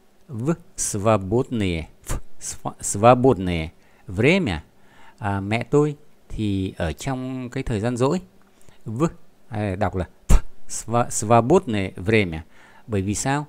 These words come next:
Đứng trước, à, phụ âm s là phụ âm vô thanh thì v sẽ bị đọc thành u âm ph, tương ứng. Мама в свободное время любит готовить. Mẹ tôi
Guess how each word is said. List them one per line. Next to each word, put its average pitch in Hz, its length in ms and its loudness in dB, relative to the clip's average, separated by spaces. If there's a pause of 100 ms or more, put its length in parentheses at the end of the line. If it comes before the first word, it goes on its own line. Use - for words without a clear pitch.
Đứng 120 180 -2
trước, 185 320 0
à, 120 380 2 (680)
phụ - 140 -2
âm 143 180 2 (140)
s - 260 2 (220)
là 98 100 -4
phụ - 140 -8
âm 127 160 0
vô 143 120 0
thanh 151 280 -2
thì 113 120 -6
v 95 140 -2 (160)
sẽ - 180 -6
bị 123 240 -4 (140)
đọc - 180 -4
thành 95 260 -6 (560)
u 104 60 -6
âm 117 180 -2 (680)
ph, - 100 4 (500)
tương 123 140 2
ứng. 131 180 0 (720)
Мама 143 440 0 (380)
в - 120 -6 (280)
свободное 113 960 2 (120)
время 117 560 2 (360)
любит 120 440 2 (180)
готовить. 117 580 0 (600)
Mẹ 120 260 -4
tôi 143 360 0